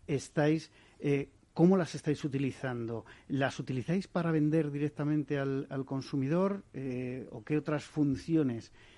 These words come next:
estáis dando a, a vuestra presencia en redes sociales?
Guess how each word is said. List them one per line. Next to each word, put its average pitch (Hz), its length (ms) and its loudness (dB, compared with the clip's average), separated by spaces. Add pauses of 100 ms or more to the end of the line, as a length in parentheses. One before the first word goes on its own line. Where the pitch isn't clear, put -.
(120)
estáis 131 500 -4
dando 123 420 -2
a, 117 360 -6
a - 80 -8
vuestra 131 260 -4
presencia 131 440 0
en 123 80 -2
redes 127 180 -2
sociales? 107 560 -12